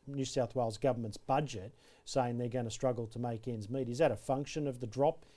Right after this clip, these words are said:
in stamp duty revenue that everyone fore-, foresees for New South Wales?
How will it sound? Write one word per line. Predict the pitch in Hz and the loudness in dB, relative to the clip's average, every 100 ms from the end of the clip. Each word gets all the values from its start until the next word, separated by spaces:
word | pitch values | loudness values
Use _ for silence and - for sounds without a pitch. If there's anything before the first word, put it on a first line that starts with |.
| - | -6
in | 135 | -4
stamp | - 151 147 | 4 4 4
duty | - 156 139 | 2 0 4
revenue | 143 156 156 156 165 | 4 4 2 0 0
that | 143 143 | 2 2
everyone | 147 147 147 | 2 2 0
fore-, | 127 151 143 - - | -2 -2 -2 -4 -8
foresees | - 143 151 156 147 | -6 -2 2 2 0
for | 156 147 - - - | -2 -2 -4 -12 -2
New | 151 | 0
South | - 151 160 | 2 2 4
Wales? | 170 254 - | 4 4 -2